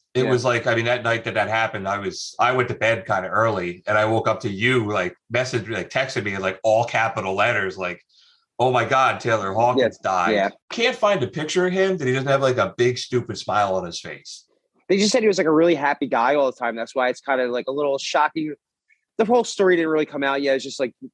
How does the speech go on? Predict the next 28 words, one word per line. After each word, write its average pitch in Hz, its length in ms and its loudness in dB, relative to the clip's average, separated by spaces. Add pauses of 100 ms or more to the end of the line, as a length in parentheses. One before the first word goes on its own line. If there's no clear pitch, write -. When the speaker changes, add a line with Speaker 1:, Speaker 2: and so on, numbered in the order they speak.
(100)
Speaker 2:
the 123 280 -2
drug 135 260 2
use 135 260 2
kinda 131 220 0
thing, 131 160 0
but 120 80 -2
it, 113 100 -8 (540)
somebody 160 320 0
brought 139 280 4
up, - 160 -4
like, 113 200 -2
uh, 113 120 0
depression 131 680 0
and 123 140 -4
this 123 140 -6
and 127 80 -2
that, 151 100 2
which 214 140 -2
isn't 196 200 0
hard 127 200 2
to 104 80 -6
believe. 104 340 -6 (220)
But, 113 220 4
um, 110 340 2 (720)
what 180 140 2
a 185 60 2
monster, 143 640 0 (100)
like, 147 220 0